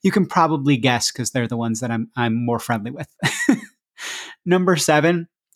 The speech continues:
three to five data mesh focused content channels will emerge. New channels.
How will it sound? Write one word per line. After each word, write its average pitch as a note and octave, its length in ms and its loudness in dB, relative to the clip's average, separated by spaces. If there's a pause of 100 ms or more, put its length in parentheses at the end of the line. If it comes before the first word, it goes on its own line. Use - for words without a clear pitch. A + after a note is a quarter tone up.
(220)
three F3 380 2
to A3+ 120 2
five D3+ 540 2
data D3 240 2
mesh C#3 260 0
focused - 560 -4
content D3 580 0
channels A2+ 560 -4 (120)
will B2+ 280 -2
emerge. A#2 560 -4 (240)
New D#3+ 260 4
channels. B2 540 -2